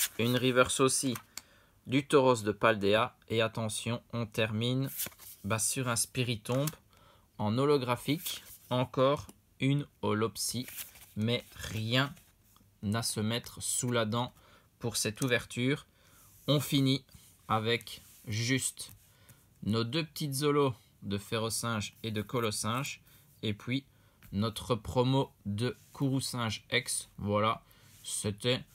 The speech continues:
un petit coffret. On est plus là pour la découverte du coup, plutôt que pour voir des hits. Bien évidemment, d'autres ouvertures sur la chaîne, toujours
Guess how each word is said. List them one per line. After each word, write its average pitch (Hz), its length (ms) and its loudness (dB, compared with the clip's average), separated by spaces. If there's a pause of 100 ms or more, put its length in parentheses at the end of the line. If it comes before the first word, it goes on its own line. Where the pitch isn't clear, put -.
(300)
un 117 120 2
petit 123 260 -6
coffret. 131 520 0 (240)
On 120 140 -2
est 120 60 -2
plus 117 320 -4
là 127 100 2
pour 117 200 -4
la 113 120 2
découverte 135 720 0
du 123 140 -2
coup, 135 220 -2 (160)
plutôt 120 320 -4
que 113 100 -6
pour 104 260 -8
voir 123 280 0
des 113 220 -2
hits. - 360 -6 (960)
Bien 123 400 -2
évidemment, 147 640 2 (240)
d'autres 113 420 -2
ouvertures 110 600 -2
sur 107 220 -2
la 107 100 2
chaîne, 127 460 -2
toujours 113 500 -4